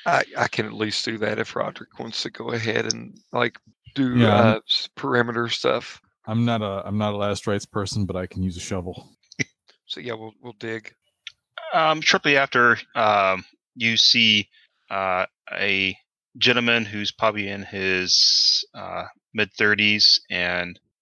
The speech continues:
Speaker 3: a lady who is in her early twenties to c-, emerge from the large tent, uh, from which you knew there was surgery going on.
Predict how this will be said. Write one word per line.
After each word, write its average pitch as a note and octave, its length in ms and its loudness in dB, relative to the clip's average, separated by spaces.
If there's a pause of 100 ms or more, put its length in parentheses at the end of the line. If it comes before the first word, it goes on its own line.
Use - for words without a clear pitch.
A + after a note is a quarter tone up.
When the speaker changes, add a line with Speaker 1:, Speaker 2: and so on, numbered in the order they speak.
(120)
Speaker 3:
a G2 120 -4
lady G2+ 380 2
who G2+ 240 -6
is F#2+ 680 2
in G2 120 -4
her F#2 100 -8
early F#2+ 240 -4
twenties G2+ 580 0
to - 240 -4
c-, - 160 -4
emerge G2+ 400 0
from F#2+ 320 0
the F2+ 260 4
large G2+ 420 4
tent, - 400 0 (260)
uh, F#2+ 260 -2
from G2+ 180 -6
which G2+ 260 2
you G#2 100 -2
knew G2 160 -2
there F#2+ 320 -2
was - 420 4 (400)
surgery A2+ 340 2
going A2 280 2
on. G#2 280 0